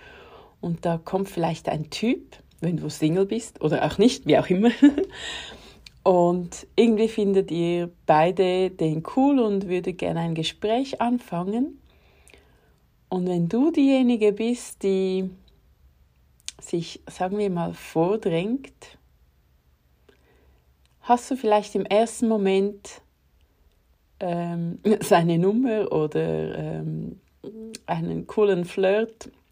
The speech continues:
oder einen, einen schönen Abend, aber auf die Länge hin wird das nix.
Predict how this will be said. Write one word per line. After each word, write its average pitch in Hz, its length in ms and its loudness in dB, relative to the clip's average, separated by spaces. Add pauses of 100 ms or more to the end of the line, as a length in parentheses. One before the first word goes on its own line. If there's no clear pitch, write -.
oder 170 200 -2
einen, 170 300 -4
einen 170 180 -6
schönen 175 400 -4
Abend, 214 560 0 (880)
aber 170 500 -2
auf - 300 -12
die 165 120 0
Länge 302 420 4
hin 226 520 0 (1900)
wird 170 260 -6
das 165 140 -8
nix. - 400 -12